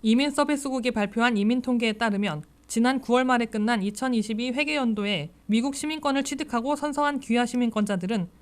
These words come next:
성인 구십육만 칠천사백 명에 달했습니다. 부모 중 한 명의 취득과 함께 자동으로 미국 시민권을 부여받은 미성년 자녀들까지 포함하면 백이만 삼천이백 명으로 나타났습니다.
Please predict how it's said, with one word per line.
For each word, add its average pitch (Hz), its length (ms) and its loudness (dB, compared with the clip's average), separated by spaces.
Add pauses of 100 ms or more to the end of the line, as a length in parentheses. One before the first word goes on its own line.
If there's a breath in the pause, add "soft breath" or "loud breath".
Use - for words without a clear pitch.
성인 302 380 -4
구십육만 233 640 0
칠천사백 294 560 -2
명에 247 180 0
달했습니다. 190 640 -4 (840)
부모 277 260 2
중 311 160 -2
한 330 220 -2
명의 320 240 -2
취득과 277 420 -2
함께 208 360 0
자동으로 254 500 -2
미국 226 280 -2
시민권을 254 500 0
부여받은 196 640 0
미성년 269 420 0
자녀들까지 214 640 -2
포함하면 196 600 0 (300)
백이만 233 540 2
삼천이백 254 500 -2
명으로 214 320 2
나타났습니다. 180 760 -2